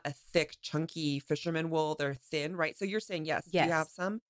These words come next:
Speaker 1: Does Kyle have some?
Speaker 2: No, he's not a sweater person, but as I was
Speaker 1: Okay.
Speaker 2: looking f-, for gift ideas, I came across that several times. So I guess those are kind of a thing right now.
Speaker 1: Right. And they're not cheap, but they would be, you know, wool is an investment piece
Speaker 2: Yeah.
Speaker 1: sort of a thing. If you get a nice,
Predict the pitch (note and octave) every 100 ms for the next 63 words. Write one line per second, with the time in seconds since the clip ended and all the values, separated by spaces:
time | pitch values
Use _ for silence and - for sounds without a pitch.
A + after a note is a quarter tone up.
0 | - - - E3+ F3 F3+ G3+ B3 G#3 F3+
1 | F#3+ G3 G#3+ G#3 G3 F3 D#3 - - D3
2 | C#3 - C#3+ - D3 D#3+ D3+ - F#3+ F#3
3 | F3 D#3 - F3+ - - F#3+ D#3 D3+ D#3+
4 | D#3+ D#3 F3 D#3+ D#3 D#3+ D3 C#3+ C#3 C#3
5 | D3+ D3 - - F3 D#3 D#3+ - C#3+ -
6 | - D3+ B2 - F2+ C3 - D#3+ D#3 -
7 | D3+ D3 C#3+ - D3 D3+ - - F3 -
8 | D#3 - - - D#2+ - F#3 _ _ _
9 | _ - E3+ G3 C#3 A3+ C4 C#4 E4+ D#4+
10 | - C4+ D3+ - - F3+ F3 F3+ F3+ F3
11 | E3 D#3 G#3+ E3+ D#3+ F#3 A3+ A3 F#3+ C#3+
12 | C3 D#3+ - A#2 - _ - C#3 - D3+
13 | - - - D3 C3 B2+ B2 B2+ D#3+ D#3+
14 | D#3 C#3 - E3+ E3+ E3+ -